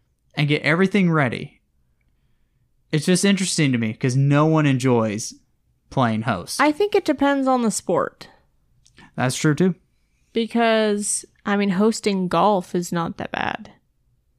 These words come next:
Speaker 1: At least from the A T standpoint.
Speaker 2: That's what I'm saying. Th-, that's who we are. We're A Ts.
Speaker 1: Well, no, I'm just talking about athletics in general.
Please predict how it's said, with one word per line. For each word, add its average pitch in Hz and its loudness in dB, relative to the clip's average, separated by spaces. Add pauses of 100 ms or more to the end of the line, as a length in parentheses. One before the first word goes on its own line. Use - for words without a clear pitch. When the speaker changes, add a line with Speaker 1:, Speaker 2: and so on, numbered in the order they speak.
(1400)
Speaker 1:
At 139 -4
least 151 2
from 147 2
the 110 2
A 113 2
T 113 -2
standpoint. 104 -6 (400)
Speaker 2:
That's 240 -4
what 277 2
I'm 269 2
saying. 208 -2 (140)
Th-, - -14 (120)
that's 226 -4
who 277 -2
we 269 -4
are. 196 -2
We're 208 -4
A 220 -2
Ts. - -6
Speaker 1:
Well, 165 2
no, 175 4
I'm 143 2
just 180 0
talking 139 -2
about 127 0
athletics 135 -2
in 120 -2
general. 117 -4